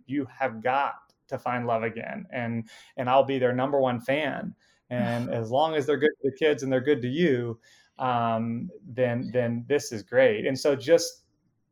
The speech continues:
Speaker 1: things like that, where I know some people would be like, "You better not."
Speaker 2: <laughs>
Speaker 1: You know, Rachel was, was much more, she was just selfless, so selfless to the very end.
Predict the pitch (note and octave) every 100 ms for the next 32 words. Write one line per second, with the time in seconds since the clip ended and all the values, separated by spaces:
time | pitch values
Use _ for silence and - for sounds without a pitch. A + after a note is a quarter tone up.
0 | _ - E3 E3 C#3+ C3 B2+ C3 B2+ C3
1 | C3 C3+ B2+ D#3 C#3+ C#3 A#2+ A#2 A#2 A2
2 | A#2+ C#3+ C#3 B2 G3+ G#3 E3+ - _ -
3 | C4+ - G#3+ G3+ F3 G3 - F#3+ - D3+
4 | C#3 - - - - G#4 C#4+ B3+ - -
5 | - D3+ D3 C#3+ D3 D3+ - - - C#3+
6 | C#3 C3+ C3 C#3 _ _ - F#3 E3+ C#3+
7 | C#3+ - - C3+ C3 - - - - -
8 | C3+ B2+ B2 - C#3 C3 - - - E3+
9 | E3 - C3+ B2 B2+ - B2+ A#2 B2+ B2
10 | A#2+ B2 A2+ A2